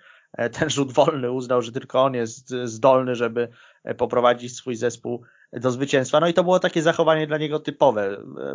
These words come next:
dawał się ponieść emocjom, e, chciał, e, wszystko robić, e, w pojedynkę. Kiedy obrońcy popełniali błędy,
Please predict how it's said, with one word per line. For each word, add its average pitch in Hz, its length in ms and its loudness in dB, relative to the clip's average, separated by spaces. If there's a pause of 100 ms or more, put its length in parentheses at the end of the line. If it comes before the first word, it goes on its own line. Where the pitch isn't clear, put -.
(280)
dawał 151 500 0
się 139 120 -8
ponieść 135 380 -8
emocjom, 147 580 -2 (380)
e, 123 800 -2
chciał, 131 580 4
e, 143 400 -6
wszystko 139 440 -6
robić, 135 540 -4
e, 143 420 -4
w - 80 -18
pojedynkę. 156 540 2
Kiedy 135 240 2
obrońcy 135 380 2
popełniali 139 500 -2
błędy, 135 500 2